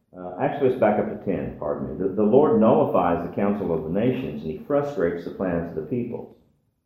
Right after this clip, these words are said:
But the counsel of the Lord stands forever, the plans of his heart from generation to generation." There's that contrast. The Lord can, can say, "No, that's not what's gonna happen.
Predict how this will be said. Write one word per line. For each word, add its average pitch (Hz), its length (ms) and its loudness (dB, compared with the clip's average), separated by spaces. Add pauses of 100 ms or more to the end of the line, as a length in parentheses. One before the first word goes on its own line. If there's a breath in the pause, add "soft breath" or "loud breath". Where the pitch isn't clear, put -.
(100)
But 101 100 -10
the 101 120 -6
counsel 139 400 4
of 98 60 6
the 101 180 6
Lord 170 280 4
stands 85 280 -4
forever, 87 600 0
the - 60 -12
plans 104 280 2
of - 160 -6
his 160 260 2
heart 82 380 2
from 76 200 -10
generation 85 640 0
to 80 80 -14
generation." 76 640 -10 (520)
There's 95 180 -6
that 104 160 -2
contrast. - 720 0
The - 140 -6
Lord - 400 0 (280)
can, 90 600 -4 (340)
can 87 180 -6
say, 95 220 2
"No, 95 680 0 (140)
that's 90 240 -4
not 117 220 0
what's 87 160 -4
gonna 80 180 -2
happen. 82 460 -4